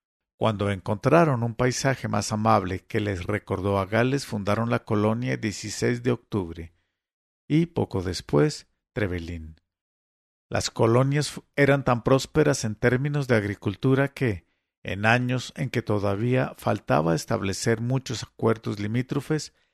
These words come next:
Chile reclamó las tierras. Se hizo un plebiscito en mil novecientos dos y los colonos decidieron en forma unánime seguir siendo argentinos.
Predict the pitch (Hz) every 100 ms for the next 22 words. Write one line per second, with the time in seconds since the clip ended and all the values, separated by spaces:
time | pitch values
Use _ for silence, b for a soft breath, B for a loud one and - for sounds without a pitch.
0 | _ _ _ _ _ - 160 165 170 147
1 | 139 113 101 104 120 123 - - 95 85
2 | 85 - - _ _ _ _ _ _ _
3 | - - 104 113 107 139 139 135 117 -
4 | 147 139 147 131 113 107 95 92 - 120
5 | 113 120 110 107 127 139 - _ _ _
6 | - 110 113 107 - 113 120 143 156 151
7 | 135 120 117 107 120 131 127 110 123 117
8 | 123 135 139 156 165 160 156 - 113 113
9 | 147 165 170 - 139 135 139 - 110 104
10 | 98 85 82 -